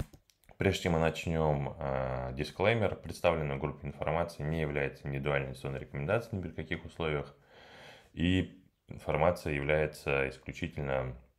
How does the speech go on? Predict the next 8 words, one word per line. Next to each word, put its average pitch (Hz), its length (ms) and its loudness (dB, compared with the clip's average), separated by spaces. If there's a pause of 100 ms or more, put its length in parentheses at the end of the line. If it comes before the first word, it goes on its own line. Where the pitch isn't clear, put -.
инструментом 73 960 -2
ознакомления 73 680 0
и 71 40 -4
самообразования. 67 880 -4 (1040)
Посмотрим 107 440 6
на 92 80 8
основные 98 340 4
индикаторы. 90 640 6